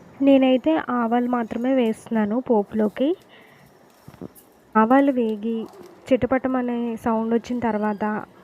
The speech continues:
ఒక రెండు ఎండుమిర్చి తీసుకొని తుంచి అందులో వేయాలి.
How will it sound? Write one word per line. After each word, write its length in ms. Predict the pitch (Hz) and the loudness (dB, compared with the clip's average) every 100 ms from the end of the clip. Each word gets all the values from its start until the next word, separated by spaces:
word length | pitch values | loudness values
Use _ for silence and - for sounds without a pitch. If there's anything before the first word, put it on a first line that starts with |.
| - - - - - - - - | -20 -20 -20 -20 -20 -20 -18 -2
ఒక 160 | 254 269 | 2 4
రెండు 280 | 254 247 | 2 0
ఎండుమిర్చి 600 | 262 240 226 247 254 - | -2 -2 -4 -4 -4 -2
తీసుకొని 680 | 262 240 220 - 233 226 220 202 - - - | -2 -4 -6 -8 -6 -6 -8 -12 -20 -20 -8
తుంచి 360 | 262 233 233 294 | -4 -4 -2 -2
అందులో 360 | 277 226 226 214 | -2 -2 -2 -2
వేయాలి. 560 | 202 202 202 196 285 | -4 -4 -4 -4 -4